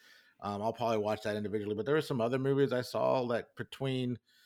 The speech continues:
between Science of Sleep and Mood Indigo, and some of them, like, when you look at the trailer, and they'll be written by him, it doesn't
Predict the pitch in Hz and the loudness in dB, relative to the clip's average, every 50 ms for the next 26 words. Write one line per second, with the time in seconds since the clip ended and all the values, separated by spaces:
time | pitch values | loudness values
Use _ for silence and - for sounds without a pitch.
0 | - - - _ _ _ _ _ _ _ _ _ - - _ - 113 - - 139 | -20 -20 -20 _ _ _ _ _ _ _ _ _ -20 -6 _ -4 -4 0 0 0
1 | 135 123 - 131 127 131 123 120 - - 139 135 131 - 113 110 113 120 120 113 | 0 2 2 2 2 0 -2 -2 -4 0 2 2 2 2 0 0 2 2 2 2
2 | 117 120 123 127 117 131 131 127 127 131 127 - - 113 110 104 - - 131 127 | 2 0 0 -2 0 0 2 2 2 0 0 -2 -4 -4 -4 -6 -2 -2 0 0
3 | 131 131 113 117 120 117 110 107 107 - 110 110 107 110 107 117 123 - 117 90 | 0 0 0 0 -2 0 0 0 0 0 0 0 0 0 2 0 0 0 -2 -6
4 | - 92 - - - 127 120 113 95 98 98 98 101 107 110 110 101 117 110 101 | -6 -10 -8 -2 0 2 2 4 2 2 0 0 0 0 0 0 0 0 -2 -2
5 | 92 120 - 92 98 104 95 107 110 117 120 113 113 117 120 123 127 - - 110 | 0 -2 -2 -2 -2 -4 -2 0 0 0 0 -2 -2 -4 -4 -4 -6 -4 -4 -4
6 | 107 - - 82 117 120 117 104 113 107 104 - | -4 -4 -6 -4 -2 -2 0 -2 -2 -4 -6 -8